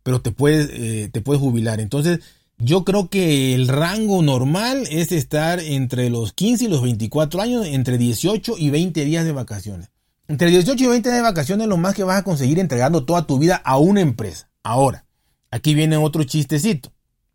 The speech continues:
Esto lo vas a lograr solamente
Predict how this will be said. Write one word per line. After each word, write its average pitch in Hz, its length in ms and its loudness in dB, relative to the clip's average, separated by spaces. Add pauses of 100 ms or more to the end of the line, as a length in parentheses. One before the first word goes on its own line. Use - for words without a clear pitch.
(1040)
Esto 381 240 0
lo 285 100 4
vas 240 160 4
a 254 80 4
lograr 180 280 2
solamente 196 840 -2